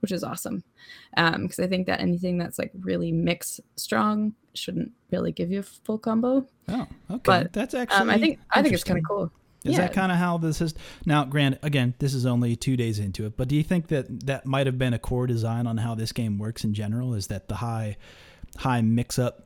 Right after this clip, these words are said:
Speaker 2: potential has been somewhat snubbed by damage output on the back end?
Speaker 1: Um,
Speaker 2: It's just
Speaker 1: I think,
Speaker 2: curiosity.
Speaker 1: okay, so I think, I think N R S listened to people's complaints about M K X, because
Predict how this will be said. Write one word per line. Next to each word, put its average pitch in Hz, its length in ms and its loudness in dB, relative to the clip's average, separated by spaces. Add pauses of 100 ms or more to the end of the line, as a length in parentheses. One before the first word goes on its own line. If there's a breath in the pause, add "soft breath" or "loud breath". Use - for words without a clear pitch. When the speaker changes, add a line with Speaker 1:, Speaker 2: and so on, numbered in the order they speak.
(120)
Speaker 2:
potential 131 580 2
has 120 260 -4
been 104 680 0
somewhat 110 560 -2
snubbed 113 560 -2
by 95 480 -4 (1000 soft breath)
damage 120 380 2
output 131 460 0 (300)
on 113 160 0
the 113 60 0
back 117 260 -2
end? 139 240 -2 (800 loud breath)
Speaker 1:
Um, 403 560 6 (1120)
Speaker 2:
It's - 100 -18
just - 60 4
Speaker 1:
I 349 120 6
think, 339 280 0
Speaker 2:
curiosity. - 240 -2 (140)
Speaker 1:
okay, 254 60 4
so 294 220 -2
I 285 80 2
think, 349 420 -4
I 240 60 -2
think 349 260 -4
N 269 140 0
R 285 140 0
S 247 400 -2 (800)
listened 175 760 -2
to 185 340 0
people's 185 300 -4
complaints 170 360 -2
about 160 180 0
M 160 100 0
K 165 120 -6
X, - 180 -10
because 180 320 4